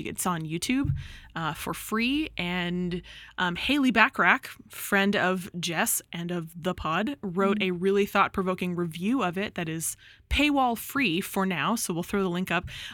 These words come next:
Speaker 1: Um, but after I read her review, it actually made me really wanna go and watch it, uh, even though I don't particularly care for the play Antony and Cleopatra, though I'm always kinda, I feel like it's my white whale in that I'm always kinda looking for a production that's gonna change my mind.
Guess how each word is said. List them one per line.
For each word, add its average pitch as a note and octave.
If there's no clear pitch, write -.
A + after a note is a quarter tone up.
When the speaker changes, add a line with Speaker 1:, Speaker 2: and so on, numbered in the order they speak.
Speaker 1:
Um, F#3+
but G3+
after A#3+
I A3+
read G#3+
her G#3+
review, G3+
it E3+
actually G3+
made G3
me F#3+
really F#3+
wanna F3
go F3
and E3
watch D#3+
it, D3+
uh, -
even F3+
though E3+
I F3+
don't F#3
particularly G#3
care D4
for F#3+
the E3+
play D#3
Antony D#3+
and E3+
Cleopatra, E3
though G#3+
I'm A3
always D4
kinda, C4
I -
feel D4
like D#4+
it's -
my A#3
white G3+
whale F3+
in G3
that F3+
I'm F#3
always G#3+
kinda A3
looking G3
for F3+
a F3
production E3
that's D#3+
gonna D#3+
change D#3+
my E3+
mind. E3